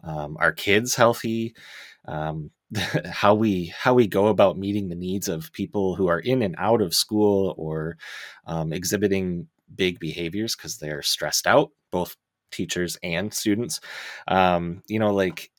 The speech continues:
<sighs> it's, it's just like a, it feels like a situation that, um, isn't great for anyone. And, and we get that, you know. Um, I understand, like, the term burnout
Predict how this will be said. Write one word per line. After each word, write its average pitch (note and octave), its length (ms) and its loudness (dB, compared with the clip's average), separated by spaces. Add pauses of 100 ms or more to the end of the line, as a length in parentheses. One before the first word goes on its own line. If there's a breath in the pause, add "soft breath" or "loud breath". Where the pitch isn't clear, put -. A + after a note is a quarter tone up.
<sighs> - 480 -8
it's, - 340 -6
it's A2 220 0
just C#3 300 2
like F#2+ 240 0
a, D#2 280 -2 (460 soft breath)
it - 180 -8
feels A2 380 0
like F2+ 300 -4 (880 soft breath)
a - 80 -4
situation F#2 800 2
that, D#2 440 -4 (380)
um, D2+ 400 -16 (540)
isn't G2 300 -8
great F2 280 -4
for F2 420 -6
anyone. D#2+ 500 -8 (280)
And, E2 360 -8 (160)
and F2+ 120 -14
we F#2 80 -10
get F#2+ 220 -8
that, D2 280 -8
you E2+ 120 -12
know. E2 220 -8 (720 loud breath)
Um, D#2 440 -6 (160)
I F2+ 140 4
understand, F#2 580 0
like, E2+ 160 -2
the E2+ 120 -4
term F2 520 -4
burnout F#2 440 0